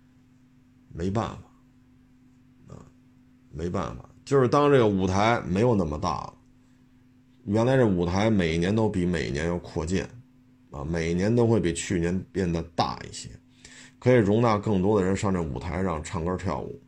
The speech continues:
啊，尽情地展现自己的才华。但是现在不是了，在这种情况之下呢，嗯，舞台越来越小，那就越来越多人会掉下去。为了不掉下去，就得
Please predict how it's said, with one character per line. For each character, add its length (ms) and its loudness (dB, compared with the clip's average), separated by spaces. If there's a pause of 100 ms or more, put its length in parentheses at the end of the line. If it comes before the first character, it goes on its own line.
(100)
啊， 140 -12
尽 240 -2
情 160 0
地 80 0
展 300 -4
现 200 -2
自 140 -6
己 80 -4
的 100 -6
才 300 -8
华。 180 -10 (440)
但 120 -4
是 80 -4
现 160 0
在 320 -2
不 120 -12
是 160 -8
了， 140 -6 (1120)
在 140 0
这 160 6
种 160 6
情 220 2
况 120 4
之 200 2
下 260 2
呢， 140 -8 (1300)
嗯， 240 -16 (1300)
舞 200 -2
台 160 0
越 160 4
来 120 2
越 160 0
小， 180 -8 (1200)
那 320 -4
就 200 2
越 160 4
来 100 0
越 80 2
多 140 0
人 100 -2
会 80 -2
掉 260 -2
下 140 -8
去。 140 -20 (840)
为 180 6
了 100 4
不 140 2
掉 180 6
下 140 2
去， 200 0
就 120 -2
得 280 0